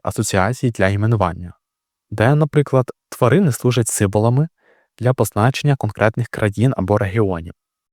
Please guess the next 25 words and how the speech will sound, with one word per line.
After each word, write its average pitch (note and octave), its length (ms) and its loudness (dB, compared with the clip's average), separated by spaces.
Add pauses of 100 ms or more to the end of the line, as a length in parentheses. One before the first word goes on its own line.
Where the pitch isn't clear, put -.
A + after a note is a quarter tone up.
(200)
Це D3+ 100 0
дає B2 180 4
можливість A2+ 420 2
дослідникам A#2+ 600 0
або F#2+ 260 0
аналітикам C3 600 0 (340)
швидко - 600 0
ідентифікувати G#2+ 680 2
групи F#2+ 360 -4 (480)
і D3+ 160 4
співставити C#3+ 640 0
їх B2 280 -2
з - 80 -12
певними C#3+ 440 2
державами C3+ 880 -2
або A#2+ 460 -2
регіонами. F2+ 540 0 (680)
Однією A2 420 2
з - 80 -6
таких G#2+ 240 -6
асоціацій C#3 680 0
є G#2+ 220 2
використання A2+ 760 0
назв F2 500 -2
тварин, C#3 400 2